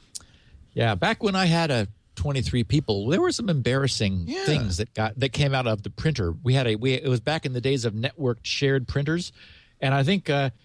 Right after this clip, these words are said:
Speaker 1: on email the print button was right next to the, you know, next message button or something. And, oh, there was some interesting things coming and going.
Speaker 2: Yeah, you
Speaker 1: Yeah.
Speaker 2: just assume that, uh, I mean, there's a legal responsibility. The courts have always said that, uh,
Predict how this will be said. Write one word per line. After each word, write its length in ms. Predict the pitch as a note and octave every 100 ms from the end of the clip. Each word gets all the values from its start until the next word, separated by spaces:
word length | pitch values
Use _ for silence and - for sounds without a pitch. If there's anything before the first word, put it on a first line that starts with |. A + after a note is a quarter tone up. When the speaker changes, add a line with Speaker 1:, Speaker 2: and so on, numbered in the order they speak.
| _ _
Speaker 1:
on 160 | B2 C#3+
email 580 | F#3+ F#3+ D3+ B2 A2 A#2 - _
the 100 | C3
print 420 | - - G#3 -
button 460 | - A#2+ A2+ A2 A#2+ - _
was 160 | B2 A#2
right 220 | D#3 F3
next 380 | C#3+ D3 - -
to 120 | C#3
the, 420 | B2 B2 A#2+ G#2+ A2+ - -
you 100 | B2
know, 200 | A2+ A2
next 480 | A2 C3+ C3+ -
message 440 | A2+ D3 A2+ G2+ G#2+
button 260 | A2+ A2+ G#2+
or 80 |
something. 460 | G#2 G#2+ G#2 F#2+ E2+ A2+ - C#3+ -
And, 200 | A2 B2
oh, 840 | D3+ F#3 G3 F#3+ F#3 F#3 F#3 F3+ F3
there 180 | D#3+ E3
was 160 | D3+
some 280 | - - D3
interesting 400 | C#3 B2 D3 A2 G3+
things 540 | A#2 - - A2 G#2+ -
coming 300 | B2 G#2+ G#2
and 100 | G#2
going. 300 | G2 F#2 E2
Speaker 2:
Yeah, 280 | - A#1+ -
you 160 | - A2
Speaker 1:
Yeah. 160 | G#2 -
Speaker 2:
just 220 | - -
assume 720 | E3+ - D#3 D#3 C#3 B2 G#2+ - - - _
that, 300 | A#2 A2 -
uh, 180 | G#2 -
I 40 |
mean, 120 | D#3
there's 200 | D#3+ E3
a 60 | C#3+
legal 400 | C3+ C3+ A#2+ A2+
responsibility. 680 | G#2 - G2 F2+ D#2+ F2+ F2+
The 100 | F2+
courts 240 | - A2
have 100 | E2+
always 280 | F#2 A2+ G#2
said 260 | G2 F2+ C#2+
that, 180 | D#2+
uh, 220 | - D2